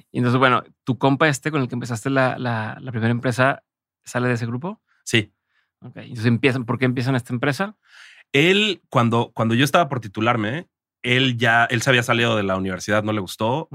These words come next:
Speaker 2: y,
Speaker 1: Ok.
Speaker 2: y empezó a hacer páginas de internet para
Speaker 1: Ujú.
Speaker 2: clientes como, como manera de, de pagarse su vida. Y justo cuando,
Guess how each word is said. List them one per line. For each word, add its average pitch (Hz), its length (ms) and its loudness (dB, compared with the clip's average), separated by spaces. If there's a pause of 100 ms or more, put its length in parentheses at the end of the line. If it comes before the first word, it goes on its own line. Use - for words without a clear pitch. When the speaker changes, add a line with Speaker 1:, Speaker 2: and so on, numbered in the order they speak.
Speaker 2:
y, 107 140 -6
Speaker 1:
Ok. - 100 -12
Speaker 2:
y 113 100 -6
empezó 92 220 -8
a 101 40 -2
hacer 101 180 -2
páginas 101 400 -2
de 90 60 -6
internet 87 340 -8
para 87 180 -4
Speaker 1:
Ujú. 95 80 -6
Speaker 2:
clientes 127 480 2 (400)
como, 95 400 -2
como 90 240 -4
manera 101 360 2
de, 92 280 -4
de 90 600 -10
pagarse 98 400 -2
su 98 120 -8
vida. 117 320 -2 (600)
Y 120 100 -2
justo 156 380 2
cuando, 113 580 0